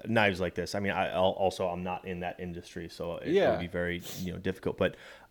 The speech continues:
Speaker 1: I, I think it's really cool. And, and just for the average person, just to have one, you know, really nice knife, uh, that's, that's versatile. Like, what,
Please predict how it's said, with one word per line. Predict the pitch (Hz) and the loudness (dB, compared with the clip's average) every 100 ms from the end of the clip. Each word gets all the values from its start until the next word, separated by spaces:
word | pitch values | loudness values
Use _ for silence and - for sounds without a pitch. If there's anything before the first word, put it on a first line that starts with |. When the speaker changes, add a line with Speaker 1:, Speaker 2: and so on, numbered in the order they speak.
| - | 2
Speaker 1:
I, | 107 | 4
I | - 110 | 4 4
think | 110 | 2
it's | 92 | -2
really | 92 98 120 110 | -6 0 2 2
cool. | 92 90 80 69 | -2 -4 -4 -2
And, | 110 113 113 | 0 2 4
and | 113 | 4
just | 113 123 | 4 2
for | - | 4
the | 117 120 | 4 4
average | 117 113 120 110 - | 6 6 8 4 0
person, | - 104 - 90 | -2 0 0 -4
just | 92 - | -4 -6
to | |
have | 90 101 101 87 | -4 -2 -2 -4
one, | 87 92 98 95 95 | -4 -2 -2 -4 -8
you | 107 | -8
know, | 95 92 92 | -8 -8 -6
really | 107 98 90 95 | -4 -4 -6 -6
nice | 92 95 - - | -6 -6 -8 -14
knife, | 98 92 95 117 - _ _ - - _ - | -10 -4 -4 -6 -10 _ _ -20 -20 _ -4
uh, | 95 87 90 90 | 0 2 2 2
that's, | 92 - | -2 -4
that's | 85 87 90 | -8 -8 -8
versatile. | - 104 - - 120 131 | -2 -2 -2 2 4 6
Like, | 120 110 | 6 12
what, | 170 - | 12 12